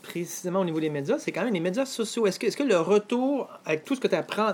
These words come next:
encore de manière scientifique ou en tout cas académique, est-ce que tu vas retourner sur, sur la, sur, sur les blogs, euh, ou dans un podcast, ou est-ce, est-ce que tu vas, ou Twitter, euh, ou alors ça va quand même passer par les médias traditionnels, qui, qui, qui est plus,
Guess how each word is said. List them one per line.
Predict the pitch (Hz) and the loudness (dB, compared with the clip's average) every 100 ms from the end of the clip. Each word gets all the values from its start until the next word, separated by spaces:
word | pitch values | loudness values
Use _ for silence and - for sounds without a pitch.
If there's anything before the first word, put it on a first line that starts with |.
| 190 | -2
encore | 147 151 170 151 | -6 -2 -2 -4
de | 143 | -6
manière | 143 151 151 | -4 -4 -6
scientifique | - 143 - - 190 - | -10 -14 -12 -4 -4 -4
ou | |
en | 139 | -10
tout | 131 | -6
cas | 139 | -4
académique, | 131 139 143 196 - - - - - - | -4 -4 -4 -4 -8 -20 -20 -20 -10 -4
est-ce | - | -2
que | |
tu | 269 | 4
vas | 185 | 4
retourner | 180 180 208 | 4 4 2
sur, | 226 165 | 0 -4
sur | 156 165 | -6 -4
la, | 151 156 | -4 -4
sur, | - 147 | -10 -10
sur | - - | -10 -4
les | 170 151 | 0 0
blogs, | 147 151 165 170 147 | 4 4 4 2 0
euh, | 139 | 0
ou | 135 | 0
dans | 135 143 | -2 -2
un | 147 | -2
podcast, | 127 143 - 147 165 - | -2 -4 -2 -2 -2 -4
ou | 160 | -4
est-ce, | 165 | -4
est-ce | 170 | -4
que | - | -2
tu | |
vas, | 185 160 - | 0 0 -2
ou | 175 151 | -4 -4
Twitter, | - 156 156 190 233 - - | 0 0 2 -2 -4 -10 -6
euh, | 156 - - - 233 | -6 -8 -20 -8 4
ou | 190 | 6
alors | 196 | 8
ça | 214 180 | 4 2
va | |
quand | 185 | 2
même | 202 | 0
passer | 185 156 143 196 | 0 0 2 0
par | 175 160 156 | 0 0 0
les | 147 | -2
médias | 143 143 156 | -4 -4 -4
traditionnels, | - 147 151 147 165 | -4 -6 -6 -8 -8
qui, | 160 - 143 | -14 -16 -16
qui, | - 143 | -12 -12
qui | 139 | -10
est | 139 | -14
plus, | - 151 | -10 -10